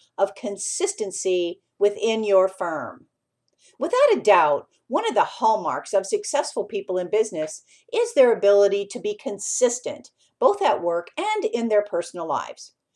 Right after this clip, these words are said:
Creating a steady cadence in life allows us to be less stressed, more productive, and to experience a higher level of contentment and success year in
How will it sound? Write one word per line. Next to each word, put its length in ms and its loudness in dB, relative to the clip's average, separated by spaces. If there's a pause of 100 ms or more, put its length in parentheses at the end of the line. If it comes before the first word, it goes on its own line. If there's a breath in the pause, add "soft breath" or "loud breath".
(240 soft breath)
Creating 440 2
a 60 -4
steady 680 0
cadence 520 -2
in 140 -4
life 380 -6 (280 soft breath)
allows 560 0
us 140 -6
to 120 -10
be 120 -4
less 420 0
stressed, 640 -4 (300)
more 320 2
productive, 680 2 (300)
and 300 -4
to 160 -4
experience 600 -2
a 100 0
higher 580 -2
level 540 2
of 180 -4
contentment 880 -4
and 200 -4
success 680 -4 (260)
year 300 -2
in 300 -2